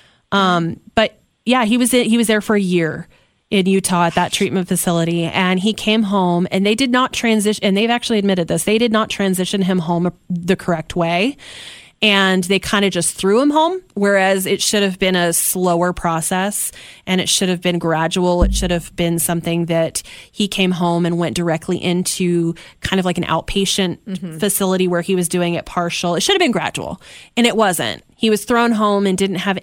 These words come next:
Speaker 1: any kind of, uh, therapy or program for two to three weeks, which was really bad.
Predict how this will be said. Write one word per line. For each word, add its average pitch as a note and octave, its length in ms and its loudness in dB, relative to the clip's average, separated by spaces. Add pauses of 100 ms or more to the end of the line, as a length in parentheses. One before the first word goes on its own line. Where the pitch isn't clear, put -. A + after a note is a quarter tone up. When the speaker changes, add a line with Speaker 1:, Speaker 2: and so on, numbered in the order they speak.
Speaker 1:
any G#3 260 0
kind F#3+ 380 -2
of, - 240 -6 (140)
uh, F3+ 240 0
therapy F#3+ 680 -2
or F3+ 120 -4
program F3 580 -2
for F3 440 -2
two - 180 -6
to A3 80 -2
three F3+ 200 -4
weeks, - 520 -8
which G3 180 -6
was E3+ 160 -6
really D#3+ 220 -4
bad. - 340 -14